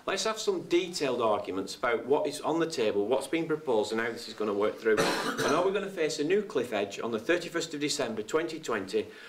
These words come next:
when transition comes to an end and we've not negotiated a Canada-style free trade agreement with the European Union, and businesses then, coming back to the point you made, lack of clarity, lack of certainty?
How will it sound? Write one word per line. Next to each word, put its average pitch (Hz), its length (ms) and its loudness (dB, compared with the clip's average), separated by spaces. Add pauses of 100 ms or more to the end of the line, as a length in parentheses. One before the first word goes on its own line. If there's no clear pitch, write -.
(220)
when 110 180 2
transition 123 560 -4
comes 113 260 -4
to 117 100 -2
an 113 100 2
end 107 260 0
and 107 80 -2
we've 104 180 2
not 120 180 -2
negotiated 107 720 0
a 104 40 -6
Canada-style 101 640 -2
free 104 240 0
trade 101 260 0
agreement 95 320 -2
with 90 100 -10
the 101 60 -6
European 95 400 2
Union, 95 340 -2
and 107 140 -6
businesses 117 460 0
then, 95 280 0 (200)
coming 104 240 -4
back 131 180 -2
to - 100 -12
the 110 60 -6
point 101 280 -6
you 95 60 -4
made, 95 260 0 (400)
lack 143 200 2
of - 140 -6
clarity, 101 420 0
lack 95 240 -4
of - 80 -8
certainty? 90 480 -4